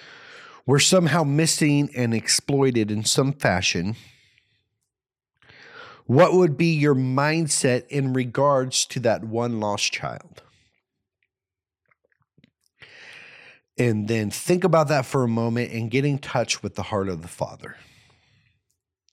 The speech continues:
who says, "You know what? I see, I see my, my ch-, my child, uh, choosing destruction.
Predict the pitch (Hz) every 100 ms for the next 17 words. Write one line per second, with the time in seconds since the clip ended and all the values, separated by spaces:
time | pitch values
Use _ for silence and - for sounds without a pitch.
0 | _ _ _ _ _ _ _ _ _ _
1 | _ _ _ - - - - - 147 147
2 | 160 127 147 156 139 156 - 135 - -
3 | - 208 196 151 104 - - _ _ _
4 | _ - - _ _ - 151 139 - 196
5 | 202 175 165 156 147 131 - 139 143 -
6 | - - - - 135 135 - - 143 110
7 | - - - _ _ _ _ _ _ _
8 | _ _ _ _ _ _ - _ _ _
9 | _ _ _ _ - 98 98 - 190 175
10 | 165 143 123 - 120 98 - 113 117